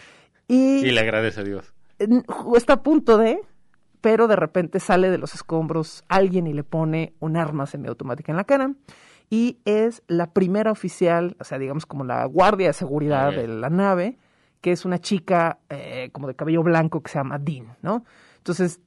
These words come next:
Speaker 1: al parecer Dean sobrevivió al choque de la nave y, eh,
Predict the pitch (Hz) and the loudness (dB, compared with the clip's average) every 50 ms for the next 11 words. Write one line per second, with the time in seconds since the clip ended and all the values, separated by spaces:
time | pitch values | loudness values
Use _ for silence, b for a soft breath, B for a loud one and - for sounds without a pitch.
0 | _ - 170 175 160 165 170 165 - 202 196 185 220 220 226 226 - - - - | _ -6 -4 -2 -2 -2 -2 -2 -2 -2 -2 -2 -2 -2 -2 -4 -4 -8 -12 -6
1 | - 185 175 165 165 156 147 151 151 147 147 165 185 185 - 247 277 302 _ - | -2 0 0 2 2 0 2 0 0 0 2 2 2 2 2 0 -4 -8 _ -8
2 | 117 131 - - 170 156 - - 151 135 139 156 175 196 220 220 208 190 190 233 | -8 -8 -6 -6 -6 -6 -4 -4 -4 -2 0 0 0 2 2 2 2 0 0 -4
3 | 262 - _ _ _ _ _ _ _ _ _ _ _ _ - 180 170 180 185 196 | -6 -10 _ _ _ _ _ _ _ _ _ _ _ _ -6 -4 -2 -2 -2 -2
4 | 202 - - 151 131 120 120 120 117 110 | -4 -6 -8 -8 -8 -8 -8 -10 -10 -12